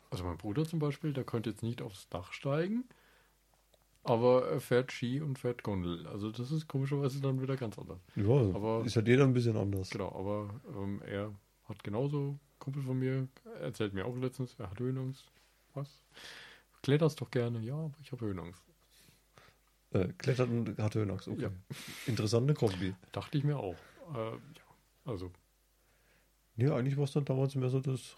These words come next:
Speaker 2: Rumfliegen an sich,
Speaker 1: Okay.
Speaker 2: was ich interessant fand. Gut, was man so als Kind interessant findet.
Speaker 1: Also ich frag mich die ganze Zeit, was wollte ich eigentlich als Kind unbedingt werden?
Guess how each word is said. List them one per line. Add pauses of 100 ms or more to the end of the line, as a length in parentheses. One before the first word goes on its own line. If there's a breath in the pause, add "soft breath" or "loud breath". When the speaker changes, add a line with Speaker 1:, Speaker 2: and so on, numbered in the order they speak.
Speaker 2:
Rumfliegen
an
sich, (160)
Speaker 1:
Okay.
Speaker 2:
was
ich
interessant
fand. (720)
Gut,
was
man
so
als
Kind
interessant
findet. (880 loud breath)
Speaker 1:
Also
ich
frag
mich
die
ganze
Zeit,
was
wollte
ich
eigentlich
als
Kind
unbedingt
werden?